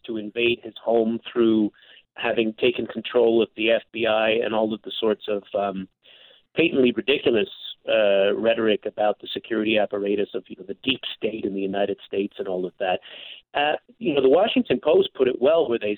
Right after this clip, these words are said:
say that the Attorney General is calling Donald Trump's bluff on this. Now, that sounds like bravado, but it's a very good legal and political strategy. I like the courts and the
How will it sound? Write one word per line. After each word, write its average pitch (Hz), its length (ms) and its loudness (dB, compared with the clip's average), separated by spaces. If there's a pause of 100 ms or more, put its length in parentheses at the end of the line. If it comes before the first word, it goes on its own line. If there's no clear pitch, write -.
say 123 200 4
that 120 180 -2
the 120 80 -6
Attorney 139 380 0
General 127 300 2
is 98 100 -2 (100)
calling 123 800 0
Donald 110 320 -2
Trump's 110 300 -4 (120)
bluff 151 240 2 (320)
on 151 280 0
this. 71 180 -4 (880)
Now, 131 160 -2 (180)
that 175 260 0 (220)
sounds 170 360 2
like 127 300 4
bravado, 127 800 0
but 117 160 0
it's 123 180 -2
a 127 40 0
very 185 400 4
good 127 400 6 (480)
legal 147 460 0
and 127 140 2
political 107 520 0
strategy. 127 600 0 (540)
I 226 180 2
like 190 320 4
the - 60 -4
courts - 420 -6 (540)
and 110 140 -6
the 110 120 -4